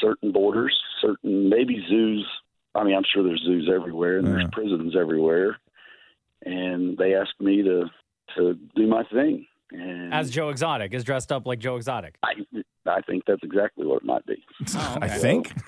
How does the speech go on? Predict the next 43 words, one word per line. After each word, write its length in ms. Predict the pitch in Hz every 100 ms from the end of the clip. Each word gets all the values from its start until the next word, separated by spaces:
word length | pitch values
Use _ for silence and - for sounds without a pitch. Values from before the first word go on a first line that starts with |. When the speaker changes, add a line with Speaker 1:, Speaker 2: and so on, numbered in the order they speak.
| - 151 -
Speaker 3:
Now, 180 | 160 190
what 120 | 277
about, 240 | 330 311
what 120 | 240 269
about 200 | 339 330
this 160 | 254
Vegas 340 | 156 202 240 196
show 220 | 185 147
that 100 | 143
you're 120 | 143 135
doing? 540 | 139 127 120 113 -
Um, 560 | 123 123 120 117 117 -
is 140 | - 160
there, 220 | 214 240
like, 140 | 147 120
a 60 |
stage 400 | - - 196 214
production? 380 | - 233 240 247
We 60 | 185
were 40 |
talking 340 | 165 285 311 208
about 180 | 151
this 160 | 127 120
yesterday, 580 | 123 233 - 120 98 92 _ _ -
that 120 | -
somebody 280 | 202 196 180
hired 420 | 143 202 208 147
you 120 | 131
to 80 | 123
be 100 | 131
a 60 | 120
part 280 | - 165
of, 100 | 143
like, 140 | 127 123
a 40 |
parody 680 | 117 - 135 151 147 143 139 - _ _ 127
Joe 280 | 117 147
Exotic 520 | 139 123 110 139 139 123
Tiger 360 | 120 143 139
King 240 | 120 131 123
show 320 | - 151 127
in 200 | 127 127
Vegas. 440 | 120 180 101 80